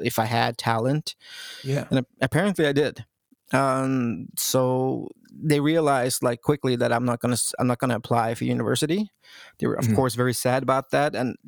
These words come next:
Speaker 1: to be fair, like, I, I don't regret my, my job dec-, like, my job decision back then, but I would
Speaker 2: Yeah.
Speaker 1: love to have that, like, that education. That, that would be cool to have. Like, I've never stopped being interested in, like, the medical profession.
Speaker 2: Yeah, it's interesting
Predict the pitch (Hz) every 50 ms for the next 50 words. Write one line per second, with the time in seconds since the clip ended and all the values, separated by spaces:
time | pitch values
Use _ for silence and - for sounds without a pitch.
0 | 107 123 - - 139 127 131 - - 139 139 156 202 226 208 - _ _ _ _
1 | _ _ - 147 - - 135 135 - 143 143 143 123 143 143 147 156 160 - -
2 | 131 127 120 143 143 139 - _ - - - _ _ _ _ _ _ - - 131
3 | 127 123 123 123 127 127 123 123 127 127 113 123 120 127 135 139 143 139 - -
4 | 131 127 123 - - 131 123 123 117 120 127 123 131 147 131 170 170 147 175 165
5 | 147 135 135 127 131 135 165 202 214 208 180 - _ - - 123 113 127 131 123
6 | 123 135 160 - - 127 117 131 131 123 117 104 - - - 120 120 - - -
7 | - _ _ _ _ _ _ - 117 131 120 - 139 120 123 - - 135 147 160
8 | - - - - - _ _ _ - 127 120 127 131 131 131 127 120 113 - -
9 | 156 147 - - 120 127 147 143 - - - - - - 131 135 135 135 139 139
10 | 135 139 143 165 156 143 135 131 127 - _ - - - - - - - - -
11 | - - 131 127 131 - _ _ - 131 131 127 135 - 147 - - 127 120 117
12 | 120 - - - 123 117 117 110 107 87 113 - - - - 123 135 147 175 -
13 | - - - - - - - - _ _ _ _ _ _ _ _ _ _ - 143
14 | 156 - 139 - 170 175 165 175 147 - - 143 131 120 113 107 104 110 110